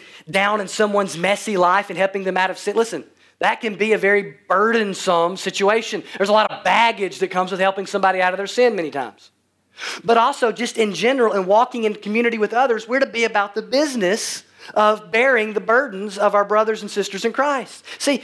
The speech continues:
getting involved in the lives of others is hard work. It's messy. It's difficult at times. People aren't easy. They're people.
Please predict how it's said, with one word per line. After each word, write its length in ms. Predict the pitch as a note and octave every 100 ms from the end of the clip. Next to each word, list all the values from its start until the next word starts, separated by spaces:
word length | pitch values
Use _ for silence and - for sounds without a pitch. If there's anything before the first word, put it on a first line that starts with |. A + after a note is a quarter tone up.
| -
getting 240 | - C#4+ D4+
involved 460 | A3+ G#3+ B3 B3
in 60 | G#3
the 40 |
lives 240 | G3 G#3+ F#3+
of 100 | F#3+
others 500 | A3+ G3+ G3 - - _
is 80 | G3+
hard 220 | A3 A3+
work. 260 | B3+ D#4 -
It's 120 | -
messy. 460 | A#3 D4+ F#4 D4+ - _ _ _ _ _ _ _ _ _
It's 120 | F#3
difficult 400 | A#3 C#4+ E4 C4
at 80 | G#3
times. 480 | F3+ C#3 A2+ - - _ _ _ _ _ _ _ _ _ _ _ _
People 380 | C#4+ D#4 D4 B3+
aren't 280 | A#3 B3 B3
easy. 340 | C4+ A3+ F#3+
They're 140 | C#3 D3
people. 340 | B3+ - -